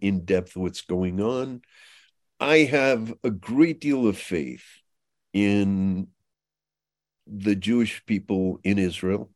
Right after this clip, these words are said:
that they have, you know, we're in a terrible situation. There are lots of ways to disagree about how we should deal with it. I know, you know, Gershom Scholem way back in the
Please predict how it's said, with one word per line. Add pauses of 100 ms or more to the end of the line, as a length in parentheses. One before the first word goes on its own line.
(680)
that
they
have, (320)
you
know,
we're
in
a
terrible
situation. (400)
There
are
lots
of
ways
to
disagree
about
how
we
should
deal
with
it. (2500)
I
know, (360)
you
know,
Gershom
Scholem
way
back
in
the